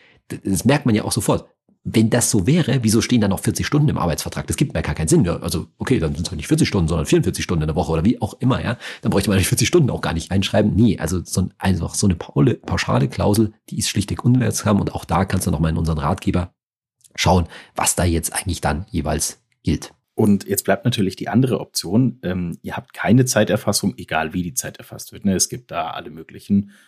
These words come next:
Speaker 2: online-basierten Programme, vielleicht stempelt ihr auch ganz klassisch oder habt so eine, so eine, quasi so eine digitale Arbeitszeiterfassung, wo du so eine Karte gegen so einen Zähler hältst. Wenn ihr sowas nicht habt, ist natürlich eine Option, du kannst jetzt deine, deine Überstunden aufschreiben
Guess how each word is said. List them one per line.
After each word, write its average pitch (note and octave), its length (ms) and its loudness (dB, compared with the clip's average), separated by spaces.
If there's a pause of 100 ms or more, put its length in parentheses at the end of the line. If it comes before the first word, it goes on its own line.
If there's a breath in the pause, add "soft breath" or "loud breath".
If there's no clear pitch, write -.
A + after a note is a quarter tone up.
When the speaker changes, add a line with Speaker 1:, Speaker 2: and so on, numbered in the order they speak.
(260 soft breath)
Speaker 2:
online-basierten D#2+ 640 0
Programme, G#2+ 600 4
vielleicht D#2 300 -4
stempelt A2+ 540 4
ihr F#2+ 120 4
auch - 120 -2
ganz - 240 0
klassisch - 400 -2
oder - 180 -8
habt - 160 -14
so - 140 -6
eine, D#2 280 -6
so - 160 -6
eine, D#2 200 -12
quasi - 340 -16
so - 140 -16
eine - 100 -20
digitale - 640 -2
Arbeitszeiterfassung, E2+ 840 -2
wo E2 60 -10
du - 100 -12
so - 80 -16
eine D#2+ 160 -10
Karte F2+ 320 0
gegen F2 220 -8
so - 100 -10
einen F2+ 80 -6
Zähler A2+ 300 4
hältst. G2 400 0 (1400 soft breath)
Wenn G#2 180 2
ihr B2 140 8
sowas G2+ 360 2
nicht B2+ 280 2
habt, - 360 -2 (540)
ist G#2+ 220 2
natürlich G2+ 420 0
eine G#2+ 220 4
Option, G2 340 -2
du - 60 -12
kannst - 260 -8
jetzt - 220 -6
deine, D2+ 480 -6
deine C#2 300 -12
Überstunden - 640 -6
aufschreiben A2+ 760 2